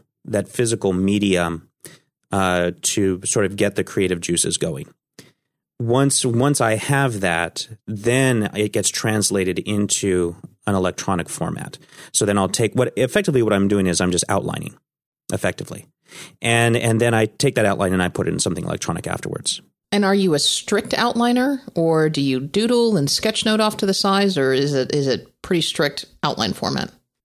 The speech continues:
Speaker 1: Yeah, I'm, I'm, I'm, I'm obsessed. I, I, this is why I could never take notes in school because I was more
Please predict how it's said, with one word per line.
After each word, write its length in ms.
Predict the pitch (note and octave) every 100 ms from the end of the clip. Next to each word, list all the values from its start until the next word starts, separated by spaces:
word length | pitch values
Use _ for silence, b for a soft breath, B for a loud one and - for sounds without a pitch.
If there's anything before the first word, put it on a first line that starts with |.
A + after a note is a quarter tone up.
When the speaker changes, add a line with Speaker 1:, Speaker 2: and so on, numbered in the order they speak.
| -
Speaker 1:
Yeah, 680 | G#2 C#3 C3+ D3 C#3+ C#3 C3+
I'm, 160 | C#3+
I'm, 320 | C#3 D3 C#3 -
I'm, 320 | C3 B2+ B2
I'm 200 | B2 B2
obsessed. 600 | A#2+ - - A2+ G2 -
I, 180 | - A2+
I, 220 | A#2 A#2+
this 300 | E2 B2+ C#3
is 100 | -
why 120 | B2 A2
I 60 |
could 120 | B2
never 180 | A#2+ C#3
take 220 | D3+ A#2+
notes 260 | G#2 G#2 -
in 80 | G2+
school 380 | - - G#2+ G#2
because 300 | F#2 G#2 F#2+
I 60 |
was 220 | G2 F#2+
more 400 | A2 G#2 G#2+ G#2+